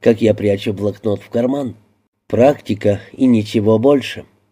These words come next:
Я уже мог бы по памяти нарисовать глаза Хадсона. Склонность к моментальному рисунку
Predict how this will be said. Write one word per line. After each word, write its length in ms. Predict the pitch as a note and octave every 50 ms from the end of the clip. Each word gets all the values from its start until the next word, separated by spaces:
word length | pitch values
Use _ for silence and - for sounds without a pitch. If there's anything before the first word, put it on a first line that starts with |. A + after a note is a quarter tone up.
| _ _ _ _ _ _ _ _ _ _ _ _ _ -
Я 260 | - G2+ G#2+ G#2+ A2+
уже 200 | A#2 A2+ B2+ B2
мог 220 | B2+ B2+ B2+ A#2+ A#2+
бы 140 | B2 B2+
по 160 | A#2 C3+ C3+ C3
памяти 480 | - E3 E3 D#3+ C#3 A2+ G#2 - G#2+
нарисовать 640 | G2+ G#2 G#2 G#2+ G#2+ G#2+ G#2+ - A#2+ G#2+ A2 A2 G#2
глаза 400 | A2 A2+ A2 A2+ A2 G#2 B2+ B2 B2
Хадсона. 600 | - E3 E3 D#3+ D#3+ - - G#2 F#2 F2+ D#2 - _ _ _ _ _ _ _ _ _ _ _ _ _ _
Склонность 640 | - - - G2+ G2+ G#2+ G#2+ A#2 A#2+ B2 A#2+ - -
к 80 | -
моментальному 760 | A#2+ A#2+ A#2 B2 B2 B2 A#2 A#2+ A#2+ A#2+ B2 B2 A#2+ A#2+ A#2+
рисунку 680 | B2 C3+ B2+ - - E3 E3+ D#3 B2+ - A2 G2 F#2